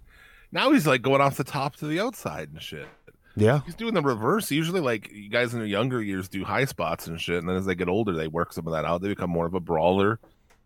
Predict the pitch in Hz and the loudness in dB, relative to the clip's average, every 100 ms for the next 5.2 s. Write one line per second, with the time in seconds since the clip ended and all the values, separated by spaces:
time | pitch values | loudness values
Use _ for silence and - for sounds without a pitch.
0 | _ - 151 156 117 107 104 151 127 185 | _ -12 -4 0 2 4 2 4 4 4
1 | 240 101 85 - - 113 165 104 - - | 4 4 0 -6 -6 -4 -2 -4 -2 -2
2 | 98 - 90 135 185 - 80 80 - 92 | -2 -2 0 2 0 -2 -6 -6 -4 -4
3 | 85 - - - - - - - - 110 | -4 -12 -16 -20 -20 -20 -20 -20 -12 -6
4 | - - 120 147 143 170 202 233 - 90 | -6 -2 0 2 4 4 4 2 2 0
5 | 78 85 | 0 -6